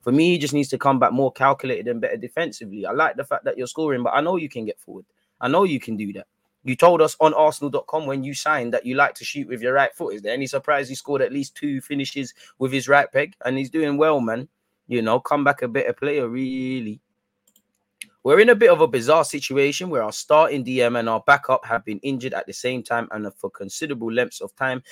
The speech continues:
As much as I like our recent transfer discipline, we needed to just get a player in on deadline day. And we had longer than that, man. We had the whole summer, man. We had the whole summer,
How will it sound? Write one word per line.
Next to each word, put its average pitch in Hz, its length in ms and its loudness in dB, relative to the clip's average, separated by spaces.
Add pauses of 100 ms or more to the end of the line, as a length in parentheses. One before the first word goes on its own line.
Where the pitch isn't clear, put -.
(140)
As - 140 -10
much 156 220 -2
as 143 100 0
I 156 80 6
like 135 260 2
our 120 160 2
recent 123 460 -6
transfer 117 360 -4
discipline, 110 520 -10 (260)
we 107 160 -8
needed 117 360 -2
to 110 100 -14
just 104 200 -12
get - 140 -6
a 101 60 -8
player 104 420 -4
in 104 180 -6
on 95 200 -12
deadline 95 460 -8
day. 101 260 -6
And 104 100 -8
we 123 80 -6
had 135 180 0
longer 139 300 -4
than 131 220 -6
that, - 180 -6
man. 117 120 -6
We 131 80 -4
had 117 100 -8
the 117 100 -4
whole 131 480 -4
summer, 117 420 -4
man. 92 300 -16
We 110 60 -6
had 113 160 -6
the 107 60 -4
whole 127 300 -2
summer, 117 420 -6